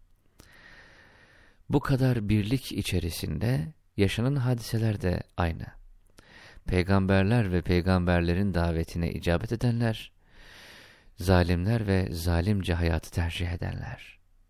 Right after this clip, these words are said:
Nihayet nerede sevgili dostlar? Görüyorsunuz, yaşadığımız toplum, Anadolu'muz, yüzlerce imparatorlukların, medeniyetlerin, tarihin çöplüğü olmuş.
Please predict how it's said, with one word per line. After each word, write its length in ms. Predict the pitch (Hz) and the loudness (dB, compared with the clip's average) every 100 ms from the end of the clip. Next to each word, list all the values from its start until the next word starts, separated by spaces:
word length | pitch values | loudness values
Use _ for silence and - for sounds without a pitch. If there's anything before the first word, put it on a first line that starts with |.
| - | -2
Nihayet 420 | 107 113 117 113 | 2 4 4 2
nerede 320 | 127 127 107 104 | 2 2 0 -4
sevgili 380 | - 92 98 | -4 -2 -2
dostlar? 580 | 95 95 - 117 120 - _ _ _ _ _ _ _ - - - - - _ - | -2 -4 -4 -6 -6 -12 _ _ _ _ _ _ _ -20 -20 -20 -20 -20 _ 0
Görüyorsunuz, 840 | 95 90 85 - 85 - - - - | 2 4 2 0 -6 -8 -12 -16 -8
yaşadığımız 560 | 90 - 87 85 82 | -6 -4 -2 -2 -4
toplum, 560 | - - - - 80 - - - | -6 -10 -8 -10 -10 -12 -16 -2
Anadolu'muz, 840 | 92 90 82 82 - - - - 185 - - - - - - _ - | 2 2 0 -4 -8 -12 -16 -20 -20 -20 -20 -20 -20 -20 -20 _ -6
yüzlerce 760 | 92 87 95 92 85 90 90 - - - - - _ | -4 2 4 4 2 0 0 -2 -10 -20 -20 -20 _
imparatorlukların, 960 | - 85 90 85 - 85 82 - 85 90 | -6 -2 0 0 0 -2 -2 -2 -2 -2
medeniyetlerin, 960 | 87 82 85 82 80 - 90 92 101 - _ _ | -2 -2 0 -2 -2 -4 -4 -4 -8 -16 _ _
tarihin 540 | - 92 87 85 95 98 | 2 6 6 4 -4 -6
çöplüğü 380 | - 87 - 87 | -6 -8 -6 -8
olmuş. 440 | 87 104 - - | -6 -10 -12 -16